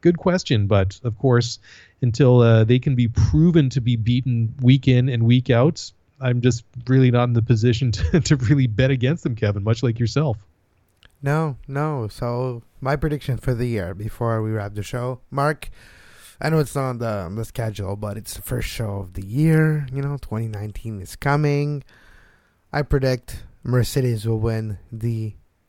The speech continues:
Speaker 2: Constructors' Championship. And I predict Lewis Hamilton. Yes, those are boring prediction.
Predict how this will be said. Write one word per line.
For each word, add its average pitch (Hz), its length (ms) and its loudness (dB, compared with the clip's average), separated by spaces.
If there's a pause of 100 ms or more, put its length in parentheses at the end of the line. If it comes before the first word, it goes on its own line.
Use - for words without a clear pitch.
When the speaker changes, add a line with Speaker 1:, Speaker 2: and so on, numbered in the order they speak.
(500)
Speaker 2:
Constructors' 113 580 -2
Championship. 143 640 -2 (460)
And 151 140 0
I 180 40 6
predict 190 300 0
Lewis 208 280 4
Hamilton. 185 720 -2
Yes, 190 420 0
those 180 220 4
are 147 140 0
boring 147 460 2
prediction. 120 560 0